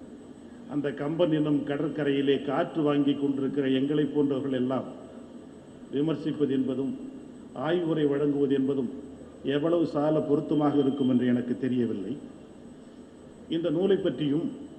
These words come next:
இந்த நூலில் இருக்கிற செய்திகளை பற்றியெல்லாம் இங்கே நம்முடைய அன்பிற்குரிய கம்பன் அடிப்படை அவர்கள் இங்கே நமக்கு தெளிவாக எடுத்து சொல்லியிருக்கிறார்கள். ஏற்கனவே சொன்னதைப் போல,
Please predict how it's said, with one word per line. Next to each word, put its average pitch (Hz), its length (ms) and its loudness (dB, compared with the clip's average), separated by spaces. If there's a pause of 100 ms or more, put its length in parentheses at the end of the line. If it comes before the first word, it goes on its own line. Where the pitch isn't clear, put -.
(460)
இந்த 165 160 4
நூலில் 185 440 8
இருக்கிற 143 600 4 (220)
செய்திகளை 175 460 2
பற்றியெல்லாம் 135 680 2 (540)
இங்கே 143 300 6
நம்முடைய 127 600 4 (840)
அன்பிற்குரிய 147 880 2 (1200)
கம்பன் 160 320 0
அடிப்படை 143 360 2
அவர்கள் 131 280 2
இங்கே 127 400 4
நமக்கு 131 320 0
தெளிவாக 135 760 4 (220)
எடுத்து 143 320 0
சொல்லியிருக்கிறார்கள். 120 840 0 (1700)
ஏற்கனவே 147 500 4
சொன்னதைப் 135 480 -2
போல, 135 260 0